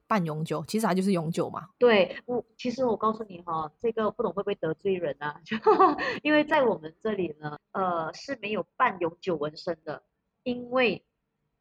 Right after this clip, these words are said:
Speaker 2: 专业的刺青就是永久的。你半永久纹身哈，你知道我们有盖过多少，拯救了多少那种半永久纹身吗？那些客人哈，他们去刺了半永久纹身，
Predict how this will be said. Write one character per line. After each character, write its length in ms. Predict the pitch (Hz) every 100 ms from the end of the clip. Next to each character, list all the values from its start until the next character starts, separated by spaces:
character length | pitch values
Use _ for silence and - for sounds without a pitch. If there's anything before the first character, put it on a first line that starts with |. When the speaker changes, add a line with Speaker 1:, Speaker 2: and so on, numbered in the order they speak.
| _ _ _
Speaker 2:
专 160 | 254 240
业 120 | 254
的 80 | 196
刺 200 | - 220
青 280 | - 180 - _ _ _ -
就 80 |
是 140 | 214 208
永 180 | 165 156
久 160 | 160 -
的。 180 | 151 _ _ _ _ _
你 120 | 214
半 200 | 220 320
永 160 | 247 240
久 120 | 202
纹 160 | 160 160
身 180 | 180 175
哈， 320 | 170 151 156 _ _ _
你 120 | 175
知 120 | 175 202
道 180 | 247
我 140 | 214 170
们 180 | 160 170
有 120 | 180
盖 280 | - 233 202
过 180 | 196 190
多 240 | 185 180
少， 260 | 185 170 - -
拯 220 | 220 190
救 180 | - 311
了 100 | 226
多 160 | 220 226
少 160 | 220
那 120 | 170 208
种 200 | 175 -
半 200 | 254 202
永 160 | 170 165
久 160 | 175 151
纹 160 | 143 -
身 140 | 156 -
吗？ 200 | 139 - _ _ _ _
那 80 | 302
些 200 | 294 262
客 240 | 247 294 240
人 120 | 180
哈， 360 | 190 175 165 185 _ -
他 80 | 208
们 80 |
去 120 | - 247
刺 220 | _ 247
了 120 | 190
半 200 | 202 202
永 140 | 175 165
久 100 | 175
纹 140 | 147 -
身， 240 | _ 156